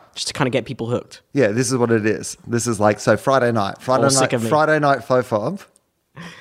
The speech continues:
Speaker 1: That's
Speaker 2: It's not
Speaker 1: not
Speaker 2: like Friday Night Lights, but it's Friday Night Fofop is launching officially this week. Uh, but the, people will hear this explanation in the second week, and you'll be like, "Oh, okay, right. This is what's happening.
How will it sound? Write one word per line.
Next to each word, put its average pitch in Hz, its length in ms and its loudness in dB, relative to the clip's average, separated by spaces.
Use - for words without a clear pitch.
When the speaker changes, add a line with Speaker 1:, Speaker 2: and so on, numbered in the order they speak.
Speaker 1:
That's 190 200 -2
Speaker 2:
It's - 80 -4
not 160 80 4
Speaker 1:
not 156 100 -2
Speaker 2:
like 143 160 2
Friday 127 300 2
Night 110 200 0
Lights, 104 360 -2
but 120 120 2
it's 120 200 0
Friday 147 260 2
Night 135 220 2
Fofop 113 500 0
is 101 160 -4
launching 113 580 -2
officially 123 500 2
this 104 220 -2
week. 104 420 -2
Uh, 98 360 4
but 101 180 2
the, 110 300 -2
people 113 320 0
will 110 100 2
hear 107 140 2
this 104 240 0
explanation 104 800 0
in 98 140 2
the 98 60 0
second 95 340 -2
week, 98 240 -2
and 98 100 2
you'll 98 140 4
be 98 80 6
like, 85 200 2
"Oh, 110 260 0
okay, 92 300 -4
right. 104 200 2
This 95 140 -4
is 90 120 -6
what's 98 180 -2
happening. 98 360 -4